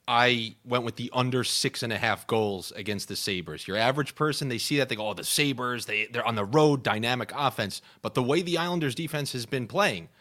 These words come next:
I do not care what team was going in that building. I knew that, <laughs> that the Islanders are not pushing forward a lot to score a lot.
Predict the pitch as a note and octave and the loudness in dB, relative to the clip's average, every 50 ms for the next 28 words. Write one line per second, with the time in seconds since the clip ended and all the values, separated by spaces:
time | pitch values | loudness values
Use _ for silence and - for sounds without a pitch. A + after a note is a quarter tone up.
0 | _ _ - - _ _ - D3 E3+ D#3+ E3 D#3 D#3 D#3 D#3+ D#3 - D#3+ D3+ C3 | _ _ -20 -20 _ _ 6 6 8 8 6 4 4 2 2 0 2 2 2 4
1 | B2 C#3+ C#3 - - F3 F3+ C#3+ A2+ G2+ G#2 B2 B2+ A#2+ A#2 B2 B2 A#2+ A#2 G#2+ | 4 2 2 2 0 0 0 0 -2 0 0 0 0 2 0 -2 -2 0 -2 -2
2 | - - F3 F#3+ C3+ G2+ E2 E2+ - _ _ _ - - - - C#3+ D3+ D#3 D#3+ | 0 0 0 2 0 -2 -6 -10 -12 _ _ _ -20 -6 2 6 6 6 6 6
3 | E3 D#3 D3+ D3 C#3 B2 A#2+ B2+ - - A#2+ C3+ B2+ B2 - - _ _ - - | 6 6 6 6 4 2 -2 -6 -6 0 2 4 4 4 2 -2 _ _ -14 -14
4 | - - - C#4 - - _ _ - - - - - - C#3+ - C#3+ C#3+ D3+ G3 | -10 -6 -6 -6 -8 -8 _ _ -20 -20 -20 -6 -2 0 2 6 8 10 10 10
5 | G#3+ F3+ D3 A#2+ B2+ B2+ C3 C3+ D#3 C#3+ - - - - E3 D3+ - B2+ A#2 - | 10 8 6 4 4 4 4 4 4 2 0 -4 -2 2 2 2 2 0 -4 0
6 | - D3+ D#3 C#3 B2+ A#2+ B2 A#2+ B2 - - G#2 - - - F3 A#3 C4+ B3 C#3+ | 2 2 2 2 2 2 2 2 0 0 -2 -4 -4 0 4 8 8 10 10 8
7 | G2+ G2 F#2 F2+ F#2 F#2 - | 6 2 0 0 0 -2 -4